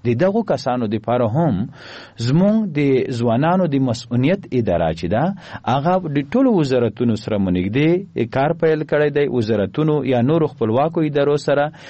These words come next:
چې که دلته کوم پوسټ خالي کیږي، باید له موږ سره په تماس کې شي او هغه ځوانان چې هغه په رښتوني ډول تجربه لري، ملي ګټو ته وفادار دي،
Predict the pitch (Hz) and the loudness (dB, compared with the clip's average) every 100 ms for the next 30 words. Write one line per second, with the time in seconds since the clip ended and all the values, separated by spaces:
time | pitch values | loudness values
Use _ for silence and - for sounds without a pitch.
0 | - - 117 127 120 165 180 165 - 135 | -14 -6 0 0 2 2 2 -2 -2 -4
1 | 123 156 165 165 - 127 98 92 175 147 | 0 0 0 -4 -2 0 0 0 -2 0
2 | 123 - 98 135 135 120 117 139 139 123 | -2 0 0 2 2 2 2 2 0 -2
3 | 107 104 90 90 131 170 165 160 - 143 | -2 -4 -2 0 0 -2 -2 -2 0 0
4 | 147 - - - 107 107 104 104 101 - | -2 -8 -12 -2 2 4 2 2 0 0
5 | 170 180 165 165 160 160 165 139 107 127 | 0 0 0 0 0 -2 -2 0 0 0
6 | 139 135 110 - - 160 127 117 104 101 | -2 -2 -4 -4 0 0 2 0 0 -2
7 | 92 87 85 107 135 143 135 131 120 117 | -2 -2 -2 0 0 0 0 0 0 0
8 | 113 139 127 123 120 104 95 - 90 107 | 0 0 -2 -2 -2 -2 -2 -2 0 2
9 | 139 151 135 131 | 0 0 0 -2